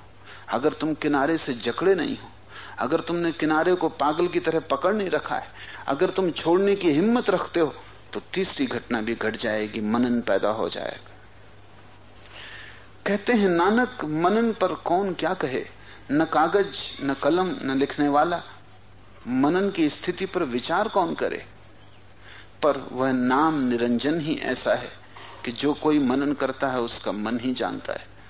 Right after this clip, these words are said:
वो गूंगे का गुड़ है, जो चख लेता है, वो जानता है, फिर जिंदगी भर भूलता नहीं, अनंत जन्मों तक नहीं भूलता, अनंत काल तक नहीं भूलता। एक बार स्वाद आ गया उसका,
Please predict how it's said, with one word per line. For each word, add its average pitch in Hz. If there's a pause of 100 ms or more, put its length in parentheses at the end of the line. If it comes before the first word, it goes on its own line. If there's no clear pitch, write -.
(600)
वो 143
गूंगे 139
का 107
गुड़ 131
है, - (340)
जो 117
चख -
लेता 139
है, 147
वो 120
जानता 110
है, - (540)
फिर 120
जिंदगी 127
भर 113
भूलता 104
नहीं, - (680)
अनंत 208
जन्मों 156
तक 208
नहीं 190
भूलता, 165
अनंत 143
काल 127
तक 151
नहीं 147
भूलता। 139 (440)
एक 170
बार 135
स्वाद 123
आ 120
गया 117
उसका, 110